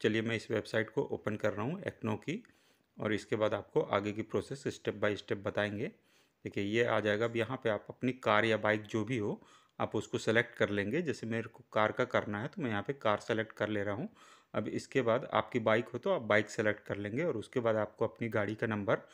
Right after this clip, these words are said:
यहाँ पे नीचे डालना होगा। तो चलिए, मैं अपनी गाड़ी का नंबर यहाँ पे फिल कर दे रहा हूँ, अपने फोर व्हीलर का नंबर मैं डाल रहा हूँ। आपकी बाइक होगी, तो आप बाइक का नंबर डालने के बाद यहाँ पे चेक प्राइसेस के ऊपर टैप करेंगे। ठीक है,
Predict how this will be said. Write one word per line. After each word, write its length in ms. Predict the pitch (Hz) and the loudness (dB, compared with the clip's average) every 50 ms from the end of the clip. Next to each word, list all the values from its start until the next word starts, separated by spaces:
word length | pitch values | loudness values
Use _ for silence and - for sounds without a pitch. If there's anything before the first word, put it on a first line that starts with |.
| - - - _ _ _ | -20 -20 -20 _ _ _
यहाँ 140 | 117 107 104 - | 0 0 0 2
पे 60 | 123 | 2
नीचे 460 | 110 110 107 98 - - 180 226 240 - 117 | 2 2 2 0 0 -2 -2 -2 -2 -4 0
डालना 340 | 104 104 101 101 104 107 | 4 4 4 4 4 2
होगा। 200 | 104 101 104 110 | 2 0 -2 -4
तो 80 | 123 - | -6 -6
चलिए, 380 | - - 113 104 104 104 104 107 | -4 -4 -2 0 0 0 0 0
मैं 120 | 110 107 104 | 0 -2 -2
अपनी 220 | 104 - - 120 107 | -4 -6 -6 -2 0
गाड़ी 220 | 107 104 104 107 | 2 2 2 0
का 100 | 107 117 | -2 -2
नंबर 280 | 104 104 101 101 127 - - _ _ - - _ _ _ _ | -4 -4 -4 -4 -6 -6 -8 _ _ -20 -20 _ _ _ _
यहाँ 160 | 113 107 101 | -2 -2 -2
पे 140 | 98 - 160 | 0 -2 -4
फिल 240 | 160 - - 113 107 | -4 0 0 0 0
कर 200 | 104 - - 101 | 2 0 -2 2
दे 140 | 104 104 101 | 2 2 2
रहा 100 | 104 104 | 2 0
हूँ, 180 | 110 160 214 233 - _ _ _ _ _ _ _ _ _ _ _ _ - | -2 -4 -6 -6 -8 _ _ _ _ _ _ _ _ _ _ _ _ -12
अपने 220 | 117 - - 117 104 | -12 -6 -4 -4 -4
फोर 240 | - - 113 110 | -2 0 0 0
व्हीलर 260 | 107 110 110 107 107 104 | 2 2 2 2 2 2
का 100 | - 110 | 2 0
नंबर 260 | 107 107 107 110 110 | 0 2 2 2 2
मैं 140 | 110 110 104 | 2 2 2
डाल 160 | 101 101 101 | 2 2 2
रहा 100 | 104 113 | 2 0
हूँ। 80 | 147 | -2
आपकी 220 | 185 185 - - 120 | -2 -4 -4 -4 0
बाइक 260 | 107 104 104 107 107 | 2 2 2 2 0
होगी, 260 | - - 107 101 120 | -4 -6 -4 -4 -4
तो 120 | - - 220 | -4 -2 -4
आप 80 | 214 | -4
बाइक 300 | 151 110 110 104 104 - | -2 0 0 0 0 2
का 80 | - 113 | 0 0
नंबर 260 | 107 104 104 98 113 117 - - - - - _ _ _ - | 2 2 0 0 -2 -2 -4 -14 -20 -20 -20 _ _ _ 2
डालने 280 | 107 107 107 107 110 | 4 4 4 2 0
के 80 | 104 113 | 0 0
बाद 260 | 101 104 139 180 180 | 0 0 0 0 0
यहाँ 200 | 139 104 101 104 - | -2 -2 -2 -2 -4
पे 80 | 156 | -4
चेक 300 | 165 - - 120 110 - - | -4 0 -2 -2 -2 0 2
प्राइसेस 380 | - 104 95 92 - 107 - | 2 2 2 2 -2 -10 -12
के 120 | - - 117 | -6 -4 -6
ऊपर 200 | 104 - - 170 | -2 0 -2 -2
टैप 360 | 170 - - 104 98 - - - | 0 2 0 0 0 0 -4 -4
करेंगे। 400 | - 98 98 92 107 107 101 98 _ _ _ _ _ _ _ _ _ | -4 -2 -2 -6 -6 -8 -10 -10 _ _ _ _ _ _ _ _ _
ठीक 180 | - 170 165 175 | -10 -6 -4 -4
है, 180 | 127 - - | -6 -6 -10